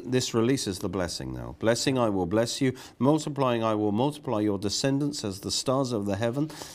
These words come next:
This is us now. We're, this is all the spiritual seed that's coming out of this sacrifice, this multiplication of Isaac. Um,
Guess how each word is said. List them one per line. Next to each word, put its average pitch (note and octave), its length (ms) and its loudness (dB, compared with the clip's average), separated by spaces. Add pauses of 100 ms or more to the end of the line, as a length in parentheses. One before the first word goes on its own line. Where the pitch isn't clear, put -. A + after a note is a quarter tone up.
(120)
This G2+ 160 -4
is F#2+ 140 0
us - 340 -4
now. C2+ 360 -8 (280)
We're, D#2+ 280 -4
this - 420 -4
is F#2+ 180 0
all A#2 280 2
the B2+ 100 -2
spiritual G#2 580 -2
seed F2+ 360 -2
that's - 180 -10
coming G2 340 -4
out A2 180 -6
of D#2 120 -10
this D2 160 -8
sacrifice, D2 800 -10 (720)
this A2 200 2
multiplication A2 800 0
of D#2+ 100 -6
Isaac. E2 420 -4 (1080)
Um, F2 360 -2